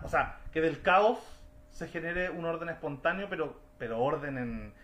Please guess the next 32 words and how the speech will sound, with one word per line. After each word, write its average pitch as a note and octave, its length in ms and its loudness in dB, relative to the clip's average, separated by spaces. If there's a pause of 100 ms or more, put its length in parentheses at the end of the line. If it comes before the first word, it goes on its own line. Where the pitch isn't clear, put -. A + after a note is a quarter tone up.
(240)
en B2+ 140 -4
un C3 100 -4
sentido C3 460 -8
meramente C3+ 1120 -4 (360)
de C3+ 120 -2
la C3+ 80 2
foto, F#3+ 960 4
que, F3 140 -10 (420)
de D#3+ 100 -2
la D#3 60 -2
imagen F3+ 480 2
estática F#3 520 0
que E3+ 60 -6
uno E3+ 120 0
saca, E3 320 0
pero C3+ 180 -4
que B2+ 60 -6
en B2 100 -4
verdad B2 240 -2
siempre C#3+ 260 -6
es B2+ 40 -2
un A#2+ 100 0
video. C3+ 420 2 (320)
No D3 100 0
hay D#3+ 120 4
orden C#3+ 340 6
realmente. C3 600 -2 (400)
Eh, A#2+ 560 -2
hay D#3+ 140 8
equilibrio D#3 640 -2
quizá, G#2+ 320 -4 (240)
hay, C3 1120 -2